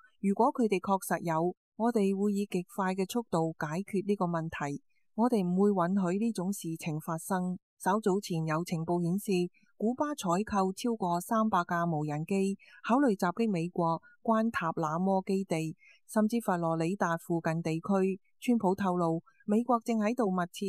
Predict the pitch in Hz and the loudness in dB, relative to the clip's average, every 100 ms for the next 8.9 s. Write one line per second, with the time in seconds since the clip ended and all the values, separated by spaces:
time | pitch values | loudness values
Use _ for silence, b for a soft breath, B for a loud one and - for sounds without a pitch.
0 | 185 170 170 170 160 160 214 196 - 170 | -4 -2 -2 -4 -6 -4 -2 -2 -2 -2
1 | 170 - _ _ - 226 202 185 170 180 | -2 -4 _ _ -4 0 2 2 2 2
2 | 254 240 226 185 175 165 165 175 170 170 | 2 2 2 0 0 -2 -2 -2 -2 0
3 | 170 226 208 165 160 160 165 180 180 170 | 0 2 0 0 -2 -4 -2 -2 0 -2
4 | 160 160 156 156 190 220 b b b 277 | -2 -4 -4 0 0 -2 b b b -2
5 | 269 208 190 175 202 170 208 185 165 165 | 2 2 2 0 2 0 0 0 -2 -6
6 | b - 247 302 202 190 180 185 262 226 | b -2 0 2 0 0 0 0 -4 0
7 | 175 - 185 196 214 214 220 180 165 170 | 0 0 -4 0 2 2 0 0 0 0
8 | 180 170 165 165 - 196 190 160 160 | 0 0 -2 -4 -2 0 2 0 -2